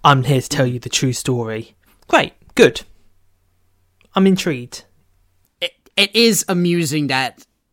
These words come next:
Speaker 2: mu-, in a hundred years after this comes out,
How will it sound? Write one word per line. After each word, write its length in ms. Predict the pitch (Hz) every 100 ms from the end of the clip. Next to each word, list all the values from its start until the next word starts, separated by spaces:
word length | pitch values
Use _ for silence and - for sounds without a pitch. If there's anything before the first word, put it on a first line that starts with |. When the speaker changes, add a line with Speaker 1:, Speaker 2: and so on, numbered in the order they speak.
| _ -
Speaker 2:
mu-, 420 | 156 160 185 196 -
in 160 | 180
a 80 | 165
hundred 420 | 139 220 214 202
years 320 | 147 170 160 139
after 420 | 151 143 143 - 147
this 260 | 135 127
comes 300 | - 139 123
out, 400 | 127 117 110 -